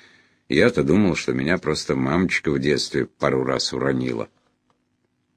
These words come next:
У себя в комнате я вынул из кармана Лоахи спасённую коробочку.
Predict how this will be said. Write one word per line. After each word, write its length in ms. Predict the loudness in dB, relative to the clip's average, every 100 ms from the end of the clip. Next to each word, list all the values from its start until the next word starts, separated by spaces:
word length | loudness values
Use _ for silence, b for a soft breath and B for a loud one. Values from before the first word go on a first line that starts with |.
| _ _ _ _ _ _ _ _
У 100 | 0
себя 260 | 4 4 2
в 80 |
комнате 560 | 4 6 6 4 2 -2
я 240 | 2 4
вынул 340 | 6 6 6 4
из 140 | 0
кармана 460 | 0 0 0 0 2
Лоахи 520 | 2 4 2 -2 -4
спасённую 760 | -4 -2 -2 0 -2 -2 -2 -4
коробочку. 680 | -2 -2 -2 -4 -8 -10